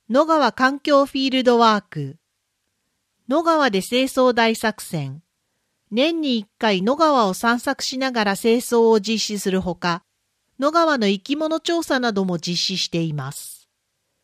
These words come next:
市ホームページの二次元コードが三面四面中央より六時の方向にあります。野川での活動の様子の写真。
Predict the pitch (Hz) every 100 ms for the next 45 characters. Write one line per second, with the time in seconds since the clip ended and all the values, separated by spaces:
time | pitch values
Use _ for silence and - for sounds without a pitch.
0 | _ _ _ _ - - 302 277 - 330
1 | 311 311 320 311 302 247 214 196 196 208
2 | 226 233 220 240 220 202 180 170 160 -
3 | _ _ - 247 285 302 311 320 - 330
4 | 285 226 - 226 233 240 233 226 196 180
5 | 175 180 302 302 269 220 196 190 185 190
6 | 180 175 170 160 151 139 143 - - -
7 | _ _ _ _ _ _ _ _ _ _
8 | _ _ 254 311 302 254 202 180 170 180
9 | - 220 233 240 226 220 202 196 190 175
10 | 175 156 - 160 147 139 147